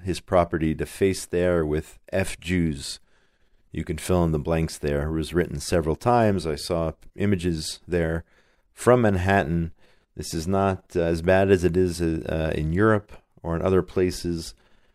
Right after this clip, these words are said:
uh, throughout the U S. This is Manhattan, and in Manhattan,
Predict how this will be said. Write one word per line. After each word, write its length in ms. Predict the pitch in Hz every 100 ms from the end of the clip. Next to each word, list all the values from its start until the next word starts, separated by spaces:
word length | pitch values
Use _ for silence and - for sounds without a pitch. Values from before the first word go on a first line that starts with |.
| _ _
uh, 320 | 78 76 76
throughout 380 | 76 - 82 80
the 80 | 82
U 200 | 85 92
S. 480 | 95 92 - - - _ _
This 260 | - 95 -
is 200 | 85 80
Manhattan, 760 | 85 80 98 95 92 92 90 -
and 160 | 80
in 120 | 110
Manhattan, 640 | 113 107 110 95 85 80